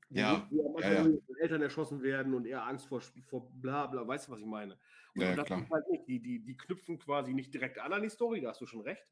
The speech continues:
Speaker 1: Aber die alten Storys sind nicht weggewischt. Also die sind quasi existent, auch in dem neuen,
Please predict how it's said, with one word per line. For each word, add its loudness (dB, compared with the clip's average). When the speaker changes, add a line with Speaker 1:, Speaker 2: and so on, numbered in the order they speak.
Speaker 1:
Aber 0
die -6
alten -4
Storys -4
sind -6
nicht -8
weggewischt. -8
Also -8
die -8
sind -4
quasi 0
existent, -4
auch 0
in -2
dem 2
neuen, 0